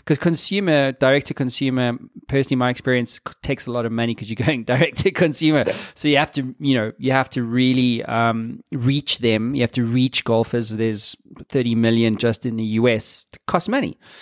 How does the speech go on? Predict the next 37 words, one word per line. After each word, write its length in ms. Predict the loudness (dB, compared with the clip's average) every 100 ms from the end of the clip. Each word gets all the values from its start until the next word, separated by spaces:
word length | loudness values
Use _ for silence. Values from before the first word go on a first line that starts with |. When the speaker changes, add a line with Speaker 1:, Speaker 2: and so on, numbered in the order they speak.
| -20 -20 -6
Speaker 1:
Um, 220 | 0 0 4
or 240 | 4 4
you 140 | 2
need 160 | 4 4
to 120 | 4 0 -2
have, 300 | 2 2 4
like, 280 | 2 2
a, 400 | 2 2 2 0 -2
a 120 | -6
strategic 680 | -2 -2 0 -4 -2 -6 -4
partner 520 | -2 -2 -2 -2 -2
who 220 | 0 0
has 640 | 2 2 2 0 -2 -4 -8 _ _ _ _
these 320 | -6 -2 0 2
relationships 840 | 4 2 2 0 -2 -2 -2 -4 -10
already, 640 | -6 0 2 2 2 -2 -4
and 220 | -6 0
you 140 | 0
can 180 | 0 -6
put 340 | -2 -2 0
your 140 | -2 -2
product 580 | 0 4 4 2 -4 -18 -20 _ -2
into 360 | 0 0 -2 -6
stores. 600 | -2 0 0 -2 -12 -12 -6
Do 80 | 0
you 80 |
know 40 | 2
what 60 |
I 60 | 2
mean? 240 | 0 -4 -6
Like, 160 | -6
you 80 | -4
give 220 | -2 2
them 80 | 2
Speaker 2:
Yeah. 120 | 2
Speaker 1:
like, 220 | -2 -6
a, 240 | -6 -6